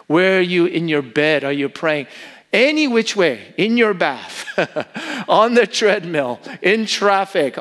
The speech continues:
on your knees, standing up, eyes wide open, eyes closed, if you're in massive, unrelenting pain, my friend, that pain has to find a way out. And it's gonna come out.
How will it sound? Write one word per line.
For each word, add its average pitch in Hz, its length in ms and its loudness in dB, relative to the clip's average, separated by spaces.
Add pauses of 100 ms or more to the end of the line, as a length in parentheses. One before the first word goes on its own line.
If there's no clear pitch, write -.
on 226 260 2
your 226 160 4
knees, 214 400 2
standing 226 580 0
up, 190 320 2
eyes 226 300 2
wide 220 220 2
open, 220 280 0
eyes 190 260 0
closed, 190 460 2 (460)
if 147 220 2
you're 160 140 4
in 160 200 0
massive, 165 480 -2
unrelenting 151 720 0
pain, 160 640 0 (480)
my 180 160 0
friend, 233 480 2
that 196 180 0
pain 226 300 2
has 214 240 -2
to 214 100 0
find 190 300 0
a 190 60 4
way 175 260 4
out. 147 520 -2 (960)
And 143 160 2
it's 185 180 0
gonna 233 280 2
come 240 300 0
out. 180 380 0